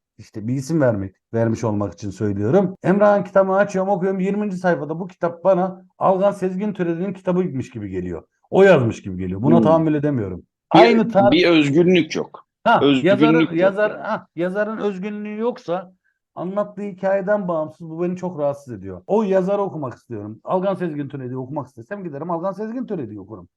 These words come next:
Speaker 2: Doğru.
Speaker 1: Geçen sene
Speaker 2: Bu
Speaker 1: çok
Speaker 2: şeyde de böyle değil mi abi? Müzikte de böyle değil mi? Mesela atıyorum
Speaker 1: Aynen
Speaker 2: işte
Speaker 1: öyle.
Speaker 2: aynı,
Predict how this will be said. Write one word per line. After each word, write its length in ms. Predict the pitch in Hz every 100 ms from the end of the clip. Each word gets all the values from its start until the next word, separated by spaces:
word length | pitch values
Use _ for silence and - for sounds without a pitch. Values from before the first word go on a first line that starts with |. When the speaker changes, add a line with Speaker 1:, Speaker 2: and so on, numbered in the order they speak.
| _ _ -
Speaker 2:
Doğru. 220 | 127 107
Speaker 1:
Geçen 200 | 180 196
sene 160 | 180 -
Speaker 2:
Bu 100 | 175
Speaker 1:
çok 100 | -
Speaker 2:
şeyde 340 | 185 185 220 240
de 120 | 226
böyle 280 | 202 196 214
değil 220 | 220 226
mi 120 | 185
abi? 200 | 160 165
Müzikte 500 | 135 123 143 - 190
de 100 | 170
böyle 320 | 147 143 147 170
değil 100 | 190
mi? 120 | 123
Mesela 400 | 120 - 131 123
atıyorum 500 | 120 - 139 120 120 196
Speaker 1:
Aynen 180 | 226 220
Speaker 2:
işte 240 | 220 214
Speaker 1:
öyle. 280 | 196 151 123
Speaker 2:
aynı, 520 | 117 131 123 127 127